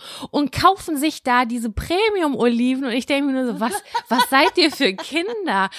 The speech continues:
Kauft euch Schokolade. Was ist mit euch? Wieso kaufen die sich Oliven?“ Ich war so confused,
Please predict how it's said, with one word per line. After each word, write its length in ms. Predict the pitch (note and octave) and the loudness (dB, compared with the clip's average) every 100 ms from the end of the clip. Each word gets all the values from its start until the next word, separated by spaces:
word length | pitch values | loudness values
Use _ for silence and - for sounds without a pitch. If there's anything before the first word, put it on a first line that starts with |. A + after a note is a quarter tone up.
| - - | -18 -16
Kauft 400 | - C4+ C#4+ - | -2 -2 -2 -2
euch 180 | A#3+ A#3 | 0 0
Schokolade. 1080 | - C4 - G#3+ F#3 A3 F#4 G#4 D4 G3 G3 - - - | 2 0 2 0 4 4 6 4 4 4 2 -4 -20 -8
Was 240 | G#3+ - | -8 -6
ist 160 | - - A4+ | -10 -10 -6
mit 160 | E4+ - | -8 -4
euch? 340 | - F#3 F#3 | 2 2 2
Wieso 200 | F3+ F#3 | -2 -2
kaufen 400 | F#3 G3+ A3 A3 | -2 0 0 2
die 120 | A3+ A3 | 0 0
sich 180 | G3+ | -2
Oliven?“ 180 | G#3 G#3+ | -4 -6
Ich 140 | - - | -6 0
war 120 | G#3+ | 0
so 260 | F#3+ C4 | 4 2
confused, 840 | D#4 - C4 A#3+ - C4 B3 D4 | 2 2 2 2 0 -2 0 -2